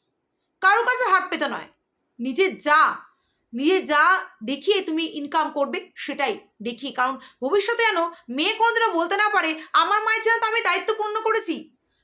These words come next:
টাকা দিয়ে দিয়েছি, আমার মা টাকা চেয়েছে আমি টাকা দিয়ে কর্তব্য কর-, করে ফেলেছি। কারণ একটা কথা মাথায় রেখো, মন্দিরা যেমন, ও কিন্তু এই কথাগুলো শোনাতে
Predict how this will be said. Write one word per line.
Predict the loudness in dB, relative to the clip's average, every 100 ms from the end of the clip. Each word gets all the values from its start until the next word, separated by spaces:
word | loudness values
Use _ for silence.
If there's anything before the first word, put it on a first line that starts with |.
| _
টাকা | 2 2 4
দিয়ে | 4 4
দিয়েছি, | 4 0
আমার | 0 0 0 0
মা | 0
টাকা | 0 0
চেয়েছে | 0 0 0
আমি | 0
টাকা | 0 0 0
দিয়ে | 0 0
কর্তব্য | -2 -2 -4
কর-, | 0 -2 -4 -10
করে | -4 -4
ফেলেছি। | -2 -4 -6 -12 -16 _ _ _
কারণ | 0 0 0 -4 -14 _ _
একটা | -6 -4 -2
কথা | 0
মাথায় | 2 2 2 0
রেখো, | 0 -2 -2 -8 _ _ _ _
মন্দিরা | -6 -2 2 2 2
যেমন, | 0 0 -2 -4
ও | -8
কিন্তু | -6 -2
এই | -2
কথাগুলো | 0 0 -2
শোনাতে | -4 -4 -4